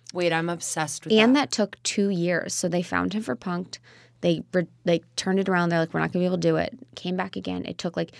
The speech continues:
Speaker 2: two years of back and forth.
Speaker 1: I'm gonna cry. That story makes me feel so good.
Speaker 2: You have to listen to it. It was amazing.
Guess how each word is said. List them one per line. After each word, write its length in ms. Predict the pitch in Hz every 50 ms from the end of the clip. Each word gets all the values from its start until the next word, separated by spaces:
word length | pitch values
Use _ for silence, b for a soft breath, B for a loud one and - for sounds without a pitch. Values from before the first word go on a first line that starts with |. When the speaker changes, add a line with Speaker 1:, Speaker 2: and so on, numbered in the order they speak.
| B B B -
Speaker 2:
two 160 | - - 202
years 300 | 196 196 190 180 170 160
of 100 | 170 165
back 220 | 165 - - - -
and 100 | - 180
forth. 260 | - - - - 190
Speaker 1:
I'm 60 | 180 170
gonna 120 | 170 175
cry. 240 | 170 - 160 151 147
That 160 | 147 147 147
story 260 | - - 156 151 147 143
makes 220 | 147 151 135 127
me 80 | 151 147
feel 180 | 127 160 165
so 160 | - - -
good. 180 | 165 - - - -
Speaker 2:
You 140 | - 196 190
have 200 | 175 165 165 160
to 100 | - -
listen 200 | - 196 - 190
to 100 | 175 185 180
it. 80 | -
It 40 | 160
was 180 | 165 160 175 170
amazing. 340 | 170 160 - 170 175 180